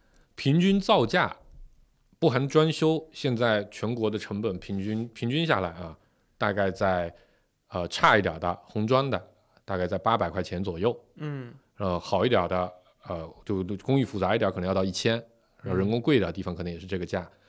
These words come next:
Speaker 2: 嗯。
Speaker 1: 如果是混凝土的话，成本大概就在一千一到一千二。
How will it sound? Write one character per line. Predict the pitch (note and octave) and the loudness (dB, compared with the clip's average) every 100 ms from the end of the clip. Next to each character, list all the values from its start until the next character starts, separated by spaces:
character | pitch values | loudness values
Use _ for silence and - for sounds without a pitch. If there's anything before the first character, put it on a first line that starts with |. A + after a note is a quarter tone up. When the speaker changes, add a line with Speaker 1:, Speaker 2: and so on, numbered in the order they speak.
| - | -14
Speaker 2:
嗯。 | B2 | -6
Speaker 1:
如 | A#2 | 2
果 | A#2 | 2
是 | A2+ | 2
混 | - F#2+ | 0 2
凝 | B2 | 2
土 | D3+ F#2 | 0 -2
的 | E2 | 0
话， | A2 - - _ _ _ | 0 0 -8 _ _ _
成 | - G2 | -4 0
本 | F#2+ | 2
大 | F#2+ | 2
概 | |
就 | F#2 | 0
在 | F#2+ | -2
一 | F#2+ | -4
千 | - G#2+ | -4 -2
一 | G#2+ | 0
到 | G#2 | -2
一 | G2+ | -4
千 | - | -4
二。 | A#2 | -4